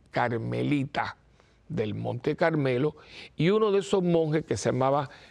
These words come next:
eh, Simón Stock, eh, su-, eh, escocés, tiene entonces la gran visión de el escapulario. La Virgen con el escapulario, vestida con el escapulario,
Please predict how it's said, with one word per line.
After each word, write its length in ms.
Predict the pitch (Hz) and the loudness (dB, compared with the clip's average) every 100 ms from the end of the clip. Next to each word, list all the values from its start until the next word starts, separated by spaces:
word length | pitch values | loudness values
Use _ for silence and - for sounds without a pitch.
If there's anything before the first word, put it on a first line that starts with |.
| _ _ | _ _
eh, 480 | - 123 123 120 120 | 0 2 2 0 -2
Simón 480 | - 135 131 135 151 | -2 0 2 0 0
Stock, 580 | 127 - - 127 - - - _ - - - - | -2 0 0 0 -8 -20 -20 _ -20 -20 -20 -6
eh, 360 | 117 113 110 - _ _ | -2 0 -2 -4 _ _
su-, 400 | - - - 143 - | -12 -8 -2 -2 0
eh, 260 | 135 127 127 | 0 0 -2
escocés, 800 | 107 - 113 - 143 135 - - _ - - _ _ | -4 -2 -2 2 2 2 -4 -14 _ -20 -20 _ _
tiene 280 | 135 139 143 | 2 2 2
entonces 460 | 135 123 113 127 | -2 -2 0 0
la 80 | 120 | 0
gran 300 | 117 117 131 | 0 -2 -2
visión 480 | 131 - 123 117 127 - - - - | -2 0 2 0 -2 -12 -20 -20 -14
de 500 | 127 135 170 175 - - _ | -2 2 2 0 -6 -20 _
el 120 | 120 | -2
escapulario. 760 | 117 - 107 120 104 95 - - _ - - - | -2 -2 -4 -4 -4 -4 -8 -18 _ -20 -20 -6
La 240 | 143 123 | -2 0
Virgen 340 | 123 120 143 143 | 0 0 0 0
con 220 | 139 135 | 0 0
el 100 | 135 | 0
escapulario, 800 | 123 - 147 165 156 127 139 175 - | -2 2 2 2 2 2 0 -2 -4
vestida 380 | 107 - 117 | -12 -6 -4
con 160 | 147 110 | -4 -6
el 60 | 117 | -2
escapulario, 500 | 135 156 165 151 | -2 0 2 0